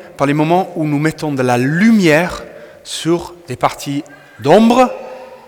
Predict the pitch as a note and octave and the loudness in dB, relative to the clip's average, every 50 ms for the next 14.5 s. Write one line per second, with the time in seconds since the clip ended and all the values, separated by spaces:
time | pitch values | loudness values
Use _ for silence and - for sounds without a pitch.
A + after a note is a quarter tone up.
0 | - - - - _ - - A2+ - - - B3 A3+ F#3 - - - - - D3 | -20 -20 -20 -20 _ -16 -10 -10 -8 -8 -6 -6 -6 -6 -8 -10 -16 -18 -14 -10
1 | A#2+ - - - - _ - C#3+ C3+ D3 C#3+ - D3+ A2 F#2 F2+ - - - - | -10 -10 -10 -12 -16 _ -12 -8 -8 -8 -6 -2 -2 -2 -2 -4 -8 -12 -14 -16
2 | - - - - _ _ _ _ G#5+ G#5+ G#5+ G#5+ G#5+ G#5+ G#5+ - - - - - | -18 -20 -20 -20 _ _ _ _ _ -20 -20 -20 -20 -20 -20 -20 -20 -20 -20 -20
3 | _ _ _ - - - F3 F3 F3 E3 D#3 D#3+ F3 E3+ F3+ F3 E3+ E3+ F3 E3+ | _ _ _ -12 -4 -2 0 0 2 0 2 2 2 2 4 2 2 2 2 2
4 | E3+ D#3+ C#3+ C3 - - D#3+ C#3+ C#3 C3+ C3+ C#3 D3 E3 F3+ F3+ - - E3+ - | 2 2 2 -2 -6 -6 -4 -4 -4 -4 -4 -4 -4 -4 -4 -6 -6 -6 -6 -2
5 | - E3 D#3+ D3 D3 D3 D3 C#3+ D3 C#3+ C#3 C#3+ - - - - - A#2+ - D3+ | -2 -2 -2 -2 -4 -4 -2 0 2 2 0 0 -6 -12 -16 -14 -10 -8 -4 -4
6 | C3+ C3+ C3+ C3+ - D#3 D3+ D3 C#3 C#3 D3+ E3+ E3+ E3+ E3+ E3 D#3 C#3 B2 - | -2 -2 -4 -2 -2 0 0 2 0 0 -2 -4 -4 -2 -2 -2 -2 -2 -4 -10
7 | - - A#2 B2+ B2 - - A3 B3+ C#4+ - - - - _ _ _ _ _ A#2 | -16 -12 -8 -8 -8 -6 -4 -6 -6 -6 -6 -12 -20 -20 _ _ _ _ _ -14
8 | G#2+ G#2+ A#2 A2 - G#3 F3+ - - C3 G2+ F#2 F#2 - - - - - _ _ | -12 -12 -14 -12 -10 -10 -8 -6 -4 -6 -6 -6 -10 -14 -16 -16 -20 -20 _ _
9 | _ _ _ _ _ _ _ _ _ _ _ _ _ _ _ _ _ _ _ _ | _ _ _ _ _ _ _ _ _ _ _ _ _ _ _ _ _ _ _ _
10 | _ _ _ _ _ _ - - _ _ - - - - - - - - - - | _ _ _ _ _ _ -20 -20 _ _ -20 -20 -20 -20 -20 -20 -20 -20 -20 -20
11 | - - - _ _ _ _ _ _ _ _ _ _ _ _ _ _ _ _ _ | -20 -20 -20 _ _ _ _ _ _ _ _ _ _ _ _ _ _ _ _ _
12 | _ _ _ _ _ _ _ _ _ _ _ _ _ _ _ _ _ _ _ _ | _ _ _ _ _ _ _ _ _ _ _ _ _ _ _ _ _ _ _ _
13 | _ _ _ _ _ _ _ _ _ - D3 D3 C#3 D3 D3 C#3+ C3+ B2+ - F3 | _ _ _ _ _ _ _ _ _ -8 -6 -6 -4 -2 0 0 0 2 2 0
14 | D#3 - - C3+ - - F3+ F3+ F3 E3+ | 0 0 -2 -4 2 4 6 6 6 4